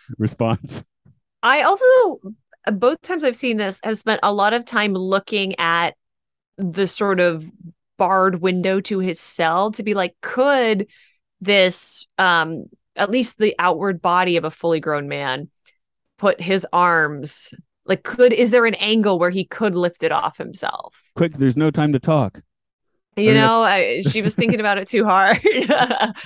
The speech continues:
Speaker 1: I mean, that,
Speaker 2: But
Speaker 1: that's what happens in the show, right? He, he
Speaker 2: Yes.
Speaker 1: makes a point and, and it's like, "Oh." But I was just like,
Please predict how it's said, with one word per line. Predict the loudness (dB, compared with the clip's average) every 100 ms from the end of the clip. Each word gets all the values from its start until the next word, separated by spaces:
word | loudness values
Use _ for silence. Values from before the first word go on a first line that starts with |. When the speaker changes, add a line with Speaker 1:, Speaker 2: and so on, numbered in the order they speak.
| -4
Speaker 1:
I | 0
mean, | 0
that, | 2
Speaker 2:
But | 0
Speaker 1:
that's | 0
what | -4
happens | -4 -6 -6 -6
in | -8
the |
show, | -4 -4 -2
right? | -2 -4 -6
He, | -8
he | -4 2
Speaker 2:
Yes. | 2 2 -2 -6
Speaker 1:
makes | -6 -4
a | -4
point | 0 0 0 -2
and, | -4 -6 -8
and | -6 -8
it's | -6
like, | -4 -2
"Oh." | -2 -2 -4 -8 _ -4
But | -2 2
I |
was | 0
just | 0
like, | -4